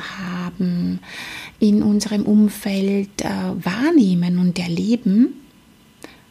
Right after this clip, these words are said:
das hat ganz viel mit uns selber zu tun. Das bedeutet, wir haben unser Leben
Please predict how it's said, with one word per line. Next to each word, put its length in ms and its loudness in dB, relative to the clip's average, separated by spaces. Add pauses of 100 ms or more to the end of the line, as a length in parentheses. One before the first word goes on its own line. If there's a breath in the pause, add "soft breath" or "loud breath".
(100)
das 180 -4
hat 160 -10
ganz 260 -4
viel 200 0
mit 160 2
uns 220 2
selber 360 -6
zu 140 -6
tun. 440 -8 (1600 loud breath)
Das 160 -4
bedeutet, 540 -4 (200)
wir 260 4
haben 600 -4 (260)
unser 340 4
Leben 540 2